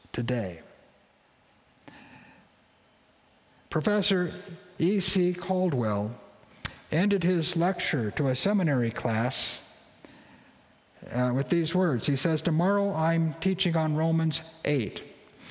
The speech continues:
So tonight, as you study, pay special attention to verse twenty-eight. Notice what this verse says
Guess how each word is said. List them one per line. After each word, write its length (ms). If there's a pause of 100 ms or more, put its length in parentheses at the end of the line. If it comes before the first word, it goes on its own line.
(340)
So 180
tonight, 440
as 220
you 100
study, 400
pay 240
special 500
attention 600
to 120
verse 420 (540)
twenty-eight. 640 (1700)
Notice 380
what 160
this 180
verse 320
says 560